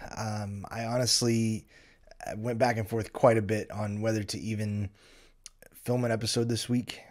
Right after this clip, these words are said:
Uh, I'll be honest, it doesn't feel right, uh, to talk about sales or, or try to make anything funny this week, given the, the circumstances. But, uh, the more I thought about it, the more I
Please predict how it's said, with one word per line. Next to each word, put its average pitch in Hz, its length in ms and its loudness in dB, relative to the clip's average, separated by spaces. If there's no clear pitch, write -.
Uh, 85 240 -12
I'll 90 80 -6
be 107 140 -4
honest, 104 320 -4
it 92 60 -8
doesn't 135 280 0
feel 110 300 0
right, 104 380 -4
uh, 101 260 -2
to 104 300 -2
talk 104 220 -6
about 107 220 -2
sales 110 480 0
or, 101 200 -2
or 101 120 -8
try - 160 -2
to 107 80 0
make 104 200 -2
anything 104 640 -4
funny 113 560 -2
this 113 220 -2
week, 120 400 -2
given 110 320 0
the, 104 300 -2
the 101 80 -6
circumstances. 117 920 0
But, - 320 0
uh, 104 140 -4
the 110 80 -2
more 123 160 6
I 117 80 6
thought 113 200 4
about 117 180 8
it, 113 100 4
the 107 40 -4
more 113 280 2
I 104 160 0